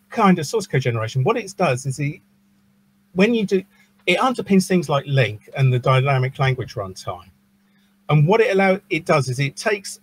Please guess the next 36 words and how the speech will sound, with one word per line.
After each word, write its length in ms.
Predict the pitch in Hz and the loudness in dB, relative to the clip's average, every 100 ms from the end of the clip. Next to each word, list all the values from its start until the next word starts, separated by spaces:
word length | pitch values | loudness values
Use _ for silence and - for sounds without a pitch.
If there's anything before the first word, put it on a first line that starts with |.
| _ - | _ -6
things 160 | 165 | -2
like 120 | 196 | -2
Lambda 300 | 165 160 147 | 0 -2 -2
expressions 560 | 123 - - 107 123 113 | -6 -8 -10 -8 -8 -2
and 120 | 131 | -2
converts 340 | 147 156 160 - | 0 -2 -2 -2
them 120 | 139 | -2
into 380 | 147 135 139 135 | -2 -4 -4 -4
trees. 640 | - 339 120 98 - - _ _ _ _ _ _ _ _ _ 143 | -2 0 0 -2 -12 -18 _ _ _ _ _ _ _ _ _ -2
And 100 | 135 | 2
from 180 | 226 | 2
those 220 | 220 208 - | 2 -2 -4
trees, 760 | - 233 139 98 101 139 - _ _ _ - | -2 0 0 -2 -10 -10 -12 _ _ _ -8
you 120 | 147 | 2
can 140 | 185 | 4
then 240 | 190 196 190 | 6 6 2
convert 340 | 170 151 143 | 0 0 0
to 120 | 185 | -2
other 160 | 196 196 | 0 0
languages. 520 | 131 110 110 104 98 | 0 -2 -8 -14 -10
So 280 | - 143 135 135 - _ _ | 0 4 4 2 -6 _ _
the 80 | 147 | 2
one 220 | 165 151 | 4 4
that 200 | 135 139 | 4 0
most 200 | 151 151 | 0 -2
people 240 | - 123 98 | -2 -6 -6
are 40 | |
be, 200 | - 110 - 127 120 113 - - _ - - | -10 -10 -8 -6 -6 -8 -14 -20 _ -20 -10
are 60 | 131 | -4
gonna 180 | 135 117 | -2 -2
be 120 | 107 | -4
familiar 380 | - 120 107 95 | -2 -2 -2 -6
with 180 | 92 | -12
is 140 | 120 143 | -8 -2
Entity 320 | 135 - 110 | -2 -2 -4
Framework, 440 | - 175 117 92 | 0 2 0 -4